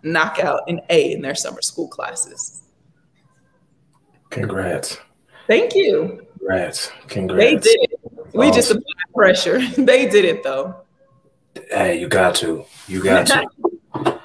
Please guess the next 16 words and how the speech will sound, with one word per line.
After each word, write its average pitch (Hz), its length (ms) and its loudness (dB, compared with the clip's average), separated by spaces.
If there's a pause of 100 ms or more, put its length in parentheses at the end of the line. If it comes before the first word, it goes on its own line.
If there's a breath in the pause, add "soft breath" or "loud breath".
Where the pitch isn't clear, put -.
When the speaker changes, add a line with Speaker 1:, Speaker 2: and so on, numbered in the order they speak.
(220 loud breath)
Speaker 2:
And 123 120 4
on 156 180 8
that 127 180 6
note, 110 720 2 (2500)
what 151 320 2
is 196 200 2
the 104 100 4
most 107 420 0
important 107 580 -2
thing 92 500 -4 (1040)
that 95 240 -8
your 90 80 -6
players 92 400 -6
have 76 160 -12
taught - 320 -6
you? - 160 -16